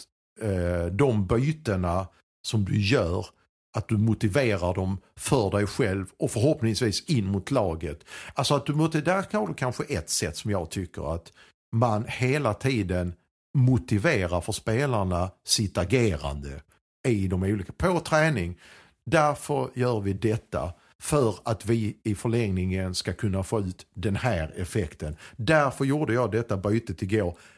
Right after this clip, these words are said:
Om det nu är det, nu spe-, nu, nu bara tar jag detta som exempel. För att, eh, om man nu tar det snacket efter Darjan,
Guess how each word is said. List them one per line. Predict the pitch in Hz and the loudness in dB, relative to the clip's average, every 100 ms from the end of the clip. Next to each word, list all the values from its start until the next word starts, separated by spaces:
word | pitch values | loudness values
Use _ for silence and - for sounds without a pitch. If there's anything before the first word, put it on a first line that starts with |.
| - | 0
Om | 160 127 | 2 4
det | 135 | 6
nu | 165 139 | 6 8
är | 135 | 6
det, | 123 | 6
nu | 110 | 4
spe-, | 135 160 160 | 2 0 2
nu, | 147 165 | 2 4
nu | 165 165 | 4 4
bara | 165 156 | 4 4
tar | 147 135 | 4 4
jag | 113 | 4
detta | 135 120 | 2 0
som | 107 | 0
exempel. | 98 - 117 92 92 98 - - - | 0 0 0 -2 -6 -6 -16 -20 -10
För | - 170 160 151 - - | 2 4 4 0 -8 0
att, | 120 127 - - - | 0 0 -6 -18 -2
eh, | 113 107 104 101 95 95 - | 0 2 2 0 0 -2 0
om | 147 | 0
man | 135 | 2
nu | 135 | 0
tar | 127 135 117 | 0 0 0
det | 113 101 | 0 -2
snacket | - 120 101 - 104 | -2 -4 -4 -4 -6
efter | 98 101 | -4 -2
Darjan, | 101 87 82 | 0 0 -2